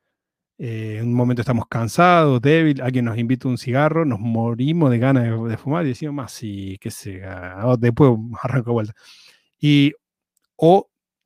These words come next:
ni siquiera lo pensás, empezás a fumar y cuando estás fumando el cigarrillo, decís, "Ah", al final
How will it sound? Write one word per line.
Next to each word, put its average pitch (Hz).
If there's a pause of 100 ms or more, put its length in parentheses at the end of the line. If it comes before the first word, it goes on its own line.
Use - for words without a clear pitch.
(160)
ni 156
siquiera 143
lo 127
pensás, 135
empezás 127
a -
fumar 160
y -
cuando 139
estás 135
fumando 151
el 131
cigarrillo, 143
decís, 135
"Ah", 120 (760)
al 123
final 131